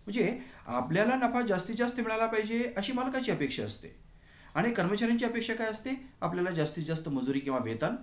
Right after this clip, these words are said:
मिळावं ही अपेक्षा असते. यासाठी उत्पादन खर्चामध्ये काय केली पाहिजे? बचत केली पाहिजे आणि मजुरीचा खर्च कमी राहील यासाठी सुद्धा काय केलं पाहिजे?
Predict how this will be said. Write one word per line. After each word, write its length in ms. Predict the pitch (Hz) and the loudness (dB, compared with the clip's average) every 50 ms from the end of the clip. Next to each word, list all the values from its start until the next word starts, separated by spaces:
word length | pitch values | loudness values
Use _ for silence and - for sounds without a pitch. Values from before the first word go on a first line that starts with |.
| - - - - - | -10 -16 -16 -4 0
मिळावं 380 | 160 127 104 98 95 95 - - - - - - | 2 2 2 2 0 -4 -8 -12 -18 -14 -6 -2
ही 40 | 269 | 0
अपेक्षा 380 | 233 165 135 120 117 - 110 101 | 0 0 0 -2 -4 -4 -4 -4
असते. 320 | 104 - - - - - - - - - - - - - - - | -6 -8 -10 -14 -18 -18 -20 -20 -20 -20 -20 -20 -20 -14 -6 -2
यासाठी 600 | 196 240 247 247 233 247 269 277 302 - - - - - - - - - - | 0 0 2 2 2 2 0 0 -2 -4 -8 -12 -18 -20 -20 -20 -12 -2 0
उत्पादन 460 | 156 156 156 - - 240 254 294 302 285 | 0 0 0 0 -2 0 0 0 0 0
खर्चामध्ये 440 | - 202 196 - 226 226 226 226 226 | -2 -2 -2 0 -2 0 0 0 2
काय 160 | 226 214 214 | 2 2 2
केली 180 | 208 226 202 208 | 2 0 -2 0
पाहिजे? 340 | 208 208 202 202 233 285 - | 0 0 0 0 -2 -4 -6
बचत 440 | - 143 131 170 170 170 302 - - | -6 -2 -2 0 0 0 0 -2 -2
केली 200 | - 196 156 143 | 0 2 2 2
पाहिजे 440 | 135 123 113 107 101 104 104 101 104 - - - - - - - - | 2 0 -2 -2 -2 -4 -6 -6 -8 -12 -18 -20 -20 -20 -18 -6 -2
आणि 160 | 143 180 233 | 0 0 2
मजुरीचा 520 | 233 170 143 143 151 214 254 254 247 277 277 - | 2 2 2 2 2 2 0 0 0 -2 -2 -2
खर्च 240 | 240 240 233 269 233 | -2 -2 -2 -2 -2
कमी 220 | - 175 170 170 | 0 2 4 4
राहील 340 | 165 156 143 135 131 131 127 - - - - - - | 4 4 2 2 0 -2 -4 -6 -8 -14 -10 -2 0
यासाठी 320 | 139 147 160 160 156 175 | 0 2 2 2 0 0
सुद्धा 200 | 170 170 147 151 | -2 0 0 0
काय 140 | 151 139 131 | 2 0 0
केलं 200 | 127 127 113 113 | 0 -2 -4 -2
पाहिजे? 340 | 113 117 117 180 220 - | -2 -2 0 -2 -2 -4